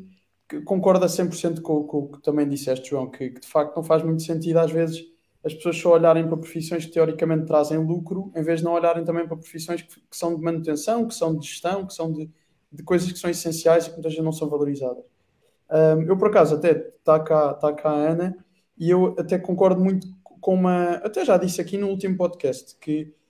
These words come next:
concordo muito com a visão do, do Carlos Guimarães Pinto, que é um, uma, uma pessoa da iel que eu,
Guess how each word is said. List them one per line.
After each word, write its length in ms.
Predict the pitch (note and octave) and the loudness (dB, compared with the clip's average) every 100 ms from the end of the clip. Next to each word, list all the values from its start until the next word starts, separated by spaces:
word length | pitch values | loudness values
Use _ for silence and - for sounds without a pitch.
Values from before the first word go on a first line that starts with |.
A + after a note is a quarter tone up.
| _ - | _ -4
concordo 340 | F3+ F#3+ F#3 | 2 4 4
muito 180 | G3 E3 | 2 0
com 120 | E3+ | 2
a 40 | |
visão 300 | D#3 D#3 F3 | 2 0 0
do, 300 | D#3 C#3+ C#3 | 0 -2 -4
do 140 | C3+ C#3+ | -6 -2
Carlos 260 | E3 D3 | 2 2
Guimarães 380 | D3+ D3 D3 C3+ | 0 0 -2 -4
Pinto, 360 | - C#3 D3+ - | -8 -12 -12 -12
que 120 | - | -6
é 100 | C3+ | -4
um, 400 | C3+ C3+ D3 C#3+ D3 | -4 -8 -8 -8 -8
uma, 300 | C#3+ C3+ C3+ | -4 -2 -2
uma 220 | C#3+ C#3 | -2 -6
pessoa 300 | D3 D3+ D3 | -4 2 6
da 80 | D3 | 6
iel 260 | D3 C#3+ | 6 4
que 140 | C#3 C#3 | 4 0
eu, 300 | C3+ C3+ | 0 -2